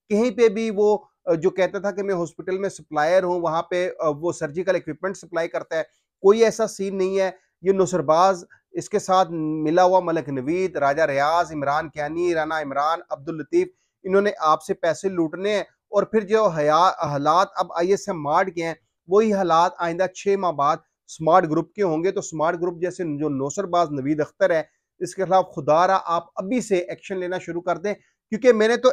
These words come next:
ऐलान जंग किया हुआ है इन नौसरबाजों, इन फ्रॉडियों, इन लुटेरों के खिलाफ कि जब तक ये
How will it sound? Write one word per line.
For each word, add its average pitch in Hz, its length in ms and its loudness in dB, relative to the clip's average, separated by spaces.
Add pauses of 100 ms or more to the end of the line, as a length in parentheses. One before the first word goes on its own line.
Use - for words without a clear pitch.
ऐलान 185 340 4
जंग 196 300 4
किया 208 240 4
हुआ 214 120 6
है 226 120 4
इन 208 120 -4
नौसरबाजों, 175 800 0 (120)
इन 170 120 -2
फ्रॉडियों, 165 500 -2
इन 180 80 -4
लुटेरों 185 440 0
के 202 80 -4
खिलाफ 156 380 0 (360)
कि 202 60 2
जब 208 280 4
तक 247 180 6
ये 214 240 4